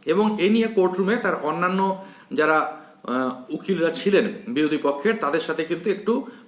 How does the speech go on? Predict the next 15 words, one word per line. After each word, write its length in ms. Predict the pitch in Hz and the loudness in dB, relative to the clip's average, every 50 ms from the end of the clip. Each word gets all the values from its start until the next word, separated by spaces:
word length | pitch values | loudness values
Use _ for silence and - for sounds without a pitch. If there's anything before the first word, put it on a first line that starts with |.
| - | -2
মৃদু 220 | 135 143 151 185 202 190 | -2 0 2 0 0 0
কথা 220 | 160 151 156 156 | 0 0 0 0
কাটাকাটিও 500 | 147 147 147 156 143 151 147 185 214 190 | 0 2 0 2 0 0 0 0 0 2
হয়েছে। 300 | 147 165 170 170 - - - - - - - - - - _ | 4 4 2 2 0 -6 -8 -10 -18 -20 -20 -20 -20 -6 _
এবং 180 | 143 165 202 202 | -2 0 0 0
তাকে 240 | 202 196 196 220 180 | 0 0 2 2 2
এটাও 180 | 165 196 214 247 | 2 2 2 4
বলতে 300 | 233 240 233 - 202 208 | 4 2 2 2 0 0
শোনা 240 | - 208 202 196 | 0 0 0 2
গেছে 240 | 185 165 147 165 214 | 2 2 2 2 0
তিনি 240 | 220 - 180 170 202 | -2 -2 -2 -2 0
যদি 200 | 185 196 185 202 | 0 0 0 0
চান 340 | 190 - 180 160 160 185 202 | 0 2 2 2 4 2 0
তাহলে 300 | 202 170 151 160 180 175 | -2 -2 0 0 0 0
বিচারপতি 760 | - 151 - 175 175 170 - 190 180 - 143 190 220 214 - | -2 -2 -2 -2 -2 0 -2 -4 -2 -2 -2 -2 -2 -4 -6